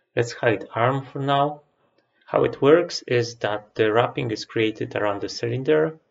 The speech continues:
and its shape will adjust to the mesh beneath, so you can see how it follows it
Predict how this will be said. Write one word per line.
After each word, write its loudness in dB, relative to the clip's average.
and -2
its -6
shape 0
will 0
adjust -4
to -8
the -6
mesh -4
beneath, -8
so -6
you -8
can -12
see -8
how -8
it -10
follows -4
it -8